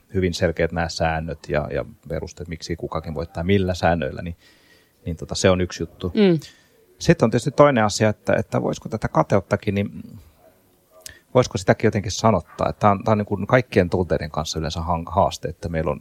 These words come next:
Speaker 1: meillä on varsinkin työelämässä, niin me hirveän usein me mennään, niin kuin me puhutaan tiedosta, me kerrotaan tietoja ja
Speaker 2: Mm.
Speaker 1: faktoja,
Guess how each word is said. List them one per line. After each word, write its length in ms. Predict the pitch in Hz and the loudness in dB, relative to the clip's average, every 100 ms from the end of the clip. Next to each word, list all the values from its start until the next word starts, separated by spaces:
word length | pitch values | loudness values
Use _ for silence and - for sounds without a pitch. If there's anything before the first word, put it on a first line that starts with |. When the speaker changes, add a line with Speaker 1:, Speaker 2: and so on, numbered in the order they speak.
| - | -8
Speaker 1:
meillä 200 | 107 82 | -6 -4
on 160 | 82 85 _ _ _ - - _ - | -4 -8 _ _ _ -20 -20 _ 4
varsinkin 300 | 139 - - | 4 4 4
työelämässä, 600 | 120 104 90 76 - 85 | 6 6 6 0 -2 -2
niin 140 | 85 87 | 0 0
me 140 | 85 | 4
hirveän 300 | 107 117 95 - | 4 4 2 -2
usein 340 | 95 - 78 | -6 0 2
me 120 | 78 - | 0 0
mennään, 380 | 98 107 85 80 | 2 2 2 -2
niin 100 | 78 | -4
kuin 100 | 85 | -2
me 60 | |
puhutaan 440 | - 110 98 76 73 | 0 0 2 -2 -2
tiedosta, 560 | - 113 98 85 - 82 | 2 4 4 2 -2 -4
me 80 | 80 | 2
kerrotaan 440 | 110 98 - - | 4 4 0 -6
tietoja 440 | - 92 87 85 85 | -2 -2 0 -2 -2
ja 80 | - | 2
Speaker 2:
Mm. 80 | |
Speaker 1:
faktoja, 420 | 208 175 147 85 | 4 4 4 2